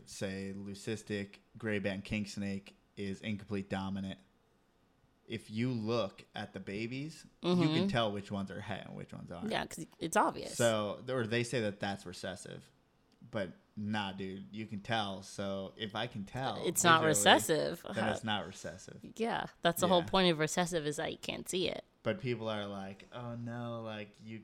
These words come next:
Speaker 1: can't tell a hundred percent by that," which, I mean, there's some people who can tell pretty much all the recessive morphs in ball pythons,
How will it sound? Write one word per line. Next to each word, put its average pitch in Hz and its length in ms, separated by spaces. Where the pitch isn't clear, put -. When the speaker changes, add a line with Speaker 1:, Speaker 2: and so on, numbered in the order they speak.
Speaker 1:
can't 110 400
tell 110 300
a 101 40
hundred 107 260
percent 107 360
by 104 120
that," 104 260
which, 127 280
I 127 80
mean, 131 240
there's 165 220
some 185 160
people 180 200
who 120 120
can 110 180
tell 98 460
pretty 110 240
much 101 240
all 104 180
the 101 80
recessive 98 520
morphs 98 380
in 98 100
ball 92 200
pythons, - 680